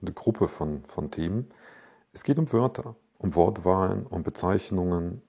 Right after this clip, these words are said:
wie ich etwas ausdrücke, was ich sage oder auch was ich nicht sage. So die bekanntesten Beispiele aus den letzten Monaten sind so Sätze wie alternativlos,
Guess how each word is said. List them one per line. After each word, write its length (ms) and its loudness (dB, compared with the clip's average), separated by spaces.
wie 180 0
ich 180 -6
etwas 260 -2
ausdrücke, 800 -2
was 180 0
ich 100 -2
sage 260 -2
oder 180 2
auch 120 -8
was 180 -4
ich 120 -10
nicht 260 -4
sage. 340 -12
So 160 6
die 100 -2
bekanntesten 540 4
Beispiele 480 6
aus 180 0
den 120 0
letzten 340 -2
Monaten 460 6
sind 160 -2
so 100 -4
Sätze 380 -2
wie 160 -8
alternativlos, 1300 0